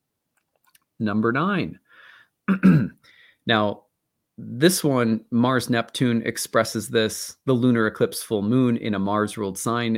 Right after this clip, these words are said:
expresses this while Mars is conjoining Neptune. Uh, Jupiter into Aries expresses this. Even Mar-, even Mercury going into Cazimi expresses this, and that would become, to become sort of manic, inspired, maybe sort of zealous,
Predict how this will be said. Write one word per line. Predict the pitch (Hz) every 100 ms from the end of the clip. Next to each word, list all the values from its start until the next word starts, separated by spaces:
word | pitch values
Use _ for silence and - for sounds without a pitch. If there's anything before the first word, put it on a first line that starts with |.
| 110
expresses | - - 113 104 113 104
this | 107 104 -
while | 92 104 110
Mars | 104 107 104
is | 104 98 - _
conjoining | - 113 113 107 104
Neptune. | 104 104 - 113 107 104 - _ _ _ _ -
Uh, | 90 -
Jupiter | 101 127 117 110
into | 101 95 -
Aries | 113 117 107 101
expresses | 107 - - 104 - 101
this. | 104 98 101 - _ _ -
Even | 170 147
Mar-, | 113 107 120 123
even | 151 139
Mercury | 113 123 - 123 107
going | 110 117 113
into | 110 104
Cazimi | 104 95 92 127 143 101
expresses | 87 - - 101 - 101
this, | 104 101
and | 110
that | 104 110
would | 135 113
become, | 113 - 117 110 107 104 _ _
to | - 131
become | 123 - 143 135 127 - _
sort | - 123
of | 101
manic, | 107 120 127 127 - -
inspired, | 110 - - 117 120 117 117 113
maybe | 117 123 127 131
sort | 123 131 117
of | 98
zealous, | 92 98 95 131 165 -